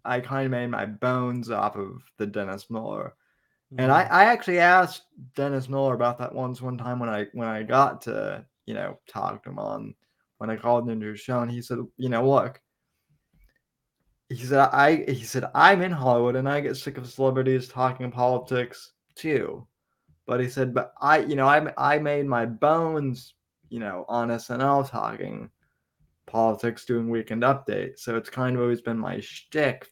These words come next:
Speaker 1: to some extent.
Speaker 2: Yeah.
Speaker 1: And, you know, I look
Speaker 2: Yeah.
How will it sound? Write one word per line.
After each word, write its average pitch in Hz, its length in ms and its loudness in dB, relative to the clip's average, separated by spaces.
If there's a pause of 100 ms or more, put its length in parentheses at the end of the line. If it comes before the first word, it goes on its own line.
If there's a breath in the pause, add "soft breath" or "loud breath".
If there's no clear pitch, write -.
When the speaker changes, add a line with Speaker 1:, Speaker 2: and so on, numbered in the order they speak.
Speaker 1:
to 113 120 -6
some 92 600 -8 (840)
extent. 113 760 -6
Speaker 2:
Yeah. 113 640 -2
Speaker 1:
And, 110 240 -8 (1160)
you 127 140 0
know, 113 120 2
I 123 200 6
look 131 320 6
Speaker 2:
Yeah. 147 180 12